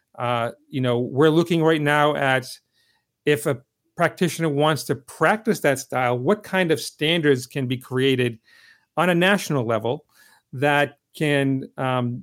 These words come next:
designate someone as a advanced level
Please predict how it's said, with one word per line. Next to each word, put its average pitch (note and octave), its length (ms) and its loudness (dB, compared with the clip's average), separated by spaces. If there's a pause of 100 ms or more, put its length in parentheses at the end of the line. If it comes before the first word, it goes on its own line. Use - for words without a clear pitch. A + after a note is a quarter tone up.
designate D3+ 560 2
someone C3+ 580 0 (220)
as C3 480 0
a B2 500 -2 (500)
advanced C3+ 500 0
level B2 420 0